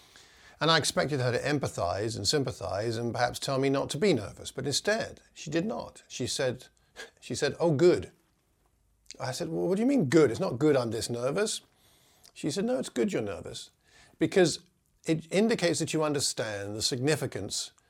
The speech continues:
of what you're about to do. If you weren't nervous, I'd be ups-, I'd be worried. You shouldn't be anxious and worried that you're nervous. You should just acknowledge it." I said, "Well, how do I deal with it?" And she said, "Well, what you have to do is make your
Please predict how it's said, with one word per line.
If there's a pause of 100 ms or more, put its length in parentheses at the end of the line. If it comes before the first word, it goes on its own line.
(520)
of
what
you're
about (120)
to
do. (1080)
If
you
weren't
nervous, (120)
I'd
be
ups-,
I'd
be
worried. (560)
You
shouldn't
be (680)
anxious (100)
and
worried
that
you're
nervous.
You
should
just
acknowledge
it."
I
said,
"Well,
how
do
I
deal
with
it?"
And
she
said,
"Well, (800)
what
you
have
to
do
is
make
your